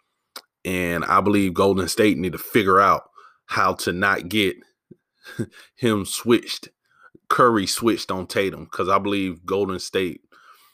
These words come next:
will get murdered if they go in with that same switching game plan. And like I said, Curry is not a bad, he's not a, as bad as a,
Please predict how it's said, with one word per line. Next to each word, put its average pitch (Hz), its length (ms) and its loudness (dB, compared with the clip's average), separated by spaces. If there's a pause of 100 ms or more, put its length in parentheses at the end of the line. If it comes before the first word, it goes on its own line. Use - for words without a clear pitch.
(360)
will 87 460 -4
get 90 320 -4 (280)
murdered 104 680 2
if 95 180 -2
they 104 140 2
go 101 240 0
in 95 180 0
with 90 120 -2
that 90 140 -2
same 98 360 -4
switching 98 480 -4
game 87 280 -2
plan. - 360 -10 (920)
And 120 120 2
like 117 160 4
I 113 60 4
said, 98 320 0
Curry 135 380 4
is 113 80 2
not 110 200 2
a 87 60 -2
bad, 95 560 -2 (240)
he's 113 260 -4
not 104 200 0
a, - 40 -2
as 82 260 -8
bad 95 280 0
as 90 160 -2
a, 85 160 -4